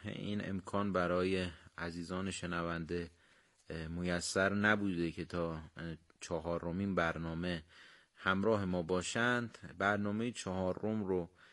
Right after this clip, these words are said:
با دقت گوش بدن و انشالله این انگیزه رو ایجاد کنه که برنامه‌های قبلی رو از طریق سایت‌های آرشیوی دنبال کنن، چون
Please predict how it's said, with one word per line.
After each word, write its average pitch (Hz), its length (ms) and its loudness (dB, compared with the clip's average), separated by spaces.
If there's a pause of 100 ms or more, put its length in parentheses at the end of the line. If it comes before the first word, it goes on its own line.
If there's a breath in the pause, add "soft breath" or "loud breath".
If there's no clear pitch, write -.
(320 soft breath)
با 95 140 4
دقت 98 680 0
گوش 117 260 -4
بدن 98 420 2
و - 20 -2
انشالله 87 460 -2
این 113 160 -2
انگیزه 92 420 2
رو 104 80 0
ایجاد 98 300 0
کنه 101 300 -4
که 95 400 -2 (920 loud breath)
برنامه‌های 82 560 -2
قبلی 90 320 0
رو 101 60 0
از 92 240 -4
طریق 87 680 -2
سایت‌های 80 520 -4
آرشیوی 92 680 -4 (520 soft breath)
دنبال 98 420 4
کنن، 113 360 0
چون 107 400 -2